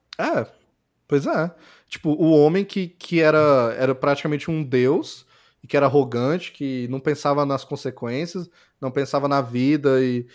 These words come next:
e na própria vida, e nem na vida dos outros, como ele afetava o mundo, sendo que ele era pro-, é, produzindo armas em massa, né, e tal, é, alimentando guerra, e aí o cara literalmente dá, tem um arco ali da caverna, tipo, cai no buraco,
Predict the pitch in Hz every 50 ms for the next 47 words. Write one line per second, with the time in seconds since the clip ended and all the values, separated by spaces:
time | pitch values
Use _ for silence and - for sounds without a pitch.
0 | _ _ _ _ - 127 131 127 - 151 147 - 175 147 123 139 147 151 160 147
1 | 143 135 143 156 175 170 156 165 160 165 151 156 143 120 127 135 139 160 180 175
2 | 160 143 135 131 - - 147 147 156 165 170 160 - - 156 - - - 127 127
3 | 135 143 147 147 139 131 127 127 135 147 156 139 135 123 - - - 131 131 139
4 | 135 139 127 131 139 131 131 127 123 127 131 127 - 131 127 123 123 123 - 127
5 | 120 120 113 - _ _ - _ _ - 143 147 139 135 123 120 139 156 156 151
6 | 127 117 123 135 143 147 147 139 127 120 131 127 120 110 110 107 123 143 147 135
7 | 123 - - 117 113 117 120 123 123 - - 117 113 123 156 208 - _ _ _
8 | _ _ _ _ _ _ _ - 131 123 120 123 131 131 139 139 123 - 139 135
9 | 160 175 156 131 127 120 123 131 135 156 190 214 - - 147 151 147 143 143 143
10 | 147 160 151 - 156 147 151 151 156 156 143 147 170 - 208 196 185 175 165 165
11 | 160 - 202 175 175 165 175 175 185 190 185 143 - 170 170 175 170 165 165 170
12 | - - 185 165 170 165 180 180 - 214 240 220 196 175 170 160 156 135 131 127
13 | - - - 131 - - 135 147 156 165 151 143 135 151 175 165 151 139 143 170
14 | 185 - - 254 269 277